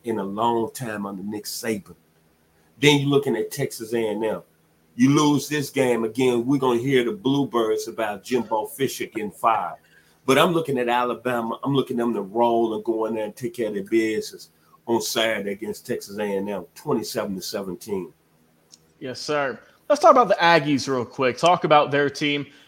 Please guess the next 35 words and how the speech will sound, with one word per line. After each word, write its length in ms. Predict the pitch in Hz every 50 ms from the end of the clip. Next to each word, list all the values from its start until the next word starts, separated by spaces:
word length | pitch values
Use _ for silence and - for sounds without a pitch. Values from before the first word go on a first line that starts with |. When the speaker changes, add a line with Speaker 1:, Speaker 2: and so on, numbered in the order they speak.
| _ -
Speaker 2:
Um, 200 | - 135 143 143
as 140 | 151 151 143
we 120 | 165 196 202
all 240 | 180 196 196 202
know, 420 | 190 185 185 175 185 185 185 185 185 175
starting 420 | - - - 214 214 214 196 180
quarterback 480 | - - 190 190 175 160 170 165 156 -
Connor 320 | - 190 185 180 175 165
Weigman, 500 | 147 139 160 170 175 165 151 170 165 147
he's 260 | 143 165 185 170 147 -
out 240 | - 160 165 160 -
for 80 | - 165
the 80 | 147
rest 280 | 139 151 165 151 - -
of 80 | 160 135
the 100 | 135 131
year, 480 | 131 131 139 151 156 156 156 156 - _ _ _ _ _ _ -
um, 280 | 120 120 120 120 117 123
with 160 | 123 120 98
a, 100 | 98 98
with 160 | 113 117 113
a 40 | 107
broken 400 | - - 143 147 139 - 120 113
foot. 440 | - - - - 165 156 156 147 - - _ _ _
Unfortunate 500 | - 131 - 165 170 160 - - 147 135
for 140 | - - 131
him, 260 | 123 156 175 175 170 -
but 200 | - 233 226 220
they 80 | - 185
do 100 | 196 220
have 320 | 170 202 202 196 196 190 -
a 220 | - 156 160 160 151
very 340 | 143 135 165 185 190 185 180
good 260 | 156 180 175 160 135
veteran, 440 | 135 175 175 175 175 185 180 180